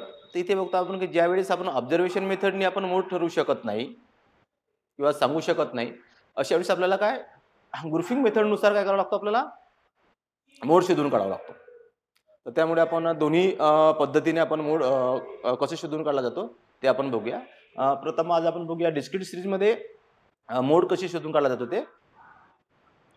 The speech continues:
अ, दोन्ही मेथडनी, observation मेथडनी आणि, अ, grouping मेथडनी.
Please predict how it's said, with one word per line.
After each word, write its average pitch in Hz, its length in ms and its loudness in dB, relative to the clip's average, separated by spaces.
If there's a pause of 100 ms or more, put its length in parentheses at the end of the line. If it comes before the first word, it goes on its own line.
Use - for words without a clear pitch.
(340)
अ, - 60 -8
दोन्ही 147 260 4
मेथडनी, 143 360 0
observation 143 480 2
मेथडनी 170 360 0
आणि, 233 240 -2 (1600)
अ, 170 120 -2
grouping 160 360 2
मेथडनी. 98 300 -2